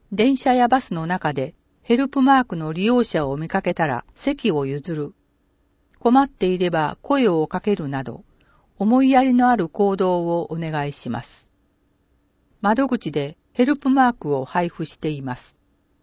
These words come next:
ところ、障害福祉課、健康増進課、サクラピア。対象、義足や人工関節、内部障害や難病、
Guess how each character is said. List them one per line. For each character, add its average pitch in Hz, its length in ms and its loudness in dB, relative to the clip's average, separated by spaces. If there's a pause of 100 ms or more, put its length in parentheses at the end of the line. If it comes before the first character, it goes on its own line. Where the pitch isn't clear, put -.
(640)
と 202 140 -2
こ 196 160 2
ろ、 175 240 -2 (640)
障 254 340 4
害 240 200 4
福 - 200 -6
祉 - 180 -8
課、 170 240 -4 (680)
健 247 240 4
康 240 260 2
増 220 220 2
進 202 280 -6
課、 - 300 0 (440)
サ - 200 -4
ク 233 140 -2
ラ 226 140 2
ピ 135 220 -8
ア。 - 140 -8 (1120)
対 214 220 2
象、 185 440 -4 (720)
義 214 140 -4
足 254 320 0
や 226 280 0
人 233 240 2
工 233 240 2
関 196 260 0
節、 - 440 -12 (720)
内 247 220 4
部 269 160 -2
障 254 280 2
害 156 200 -4
や 135 180 -4
難 170 340 -4
病、 156 380 -4